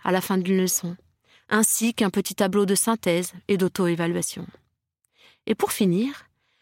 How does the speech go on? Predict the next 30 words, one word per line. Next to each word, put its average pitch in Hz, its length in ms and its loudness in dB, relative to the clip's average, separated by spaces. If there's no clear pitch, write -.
acceptez - 600 0
de 180 100 2
différencier 226 880 0
vos 220 140 0
exigences 226 880 2
de 190 100 0
la 190 120 2
trace - 300 -4
autonome. 165 460 -4
Certains 302 560 2
n'écriront 226 640 2
que - 140 0
les 190 120 4
mots 208 180 4
importants, 196 520 -2
d'autres 240 400 2
produiront 214 680 2
une 190 120 4
phrase-réponse 190 840 -2
en 180 120 4
utilisant 180 540 0
des 180 120 2
mots 180 140 4
donnés, 175 360 0
d'autres 196 380 2
pourront 185 380 -2
produire 190 560 -2
un 180 80 0
petit - 240 -8
texte. - 440 -14